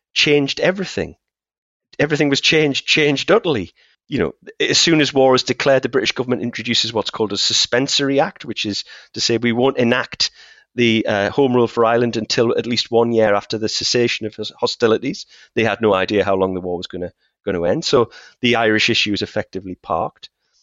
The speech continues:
But I think there are bigger issues that happen in the course of the First World War. You know, the extension of the franchise in nineteen eighteen, the exhaustion of the First World War.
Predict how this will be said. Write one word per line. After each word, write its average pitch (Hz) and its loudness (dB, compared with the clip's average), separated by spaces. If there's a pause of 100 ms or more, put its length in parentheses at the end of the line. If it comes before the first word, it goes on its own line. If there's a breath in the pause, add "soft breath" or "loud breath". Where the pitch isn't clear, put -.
But 147 2
I 196 4
think 180 0
there 135 6
are 123 0
bigger 214 2
issues 139 2
that 123 0
happen 160 0
in 131 2
the 123 -2
course 180 2
of 175 -6
the 123 -2
First 107 0
World 85 -2
War. 104 2 (320 loud breath)
You 135 0
know, 135 4
the 127 2
extension 135 0
of 113 -4
the 110 -6
franchise 131 0
in 117 -2
nineteen 110 0
eighteen, 143 2 (420 loud breath)
the 120 2
exhaustion 131 2
of 120 -2
the 123 -6
First 123 0
World 117 2
War. 120 4